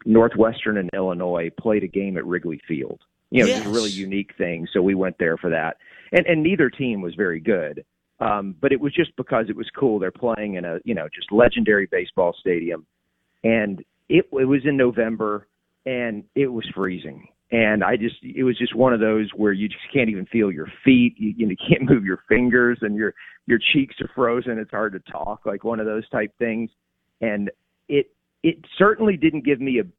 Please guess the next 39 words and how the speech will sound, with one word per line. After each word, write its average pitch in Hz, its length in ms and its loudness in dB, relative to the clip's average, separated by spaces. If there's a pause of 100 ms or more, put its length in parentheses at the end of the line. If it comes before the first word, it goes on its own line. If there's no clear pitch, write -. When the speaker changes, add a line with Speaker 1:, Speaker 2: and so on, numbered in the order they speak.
(120)
Speaker 1:
more 127 220 2
of 113 80 -2
an 110 80 -4
appreciation 117 640 -4
for 101 100 -8
Big 104 280 0
Ten 101 300 -4
football, 143 560 2 (480)
but 127 120 -4
it 117 160 -2
gave 131 320 -2
me 120 280 -4
more 113 200 2
of 107 80 -2
an 110 80 -2
appreciation 104 760 -6
for - 80 -6 (120)
Big 107 160 2 (100)
Ten 104 260 -4
football 95 440 2 (100)
fans, 104 320 -4 (380)
right? 107 340 -4 (320)
Like, 123 220 -2 (120)
just 147 200 2 (400)
the 139 80 -2 (120)
fans, 98 520 -2 (100)
and 120 160 -6
to 113 80 -2 (160)
see 160 160 6
them 160 160 4
on 131 260 2
T 120 180 0
V 120 220 2
now 87 380 -2
in 87 160 -6
some 113 140 2
of 107 80 2
those 98 180 0
games, 110 500 0